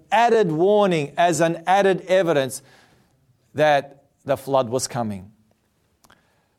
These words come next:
Fourthly, the animals mysteriously make their way into the ark, the mysterious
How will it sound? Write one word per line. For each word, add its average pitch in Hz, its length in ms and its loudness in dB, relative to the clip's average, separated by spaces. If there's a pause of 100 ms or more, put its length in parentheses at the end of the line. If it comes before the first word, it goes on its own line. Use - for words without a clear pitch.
(340)
Fourthly, 180 680 0 (1600)
the 151 260 0
animals 170 840 0 (420)
mysteriously 143 1600 0 (260)
make 160 440 0
their 180 220 2
way 147 680 2 (140)
into 135 280 -4
the 131 180 0
ark, 107 400 -2
the 127 100 -6
mysterious 175 1040 0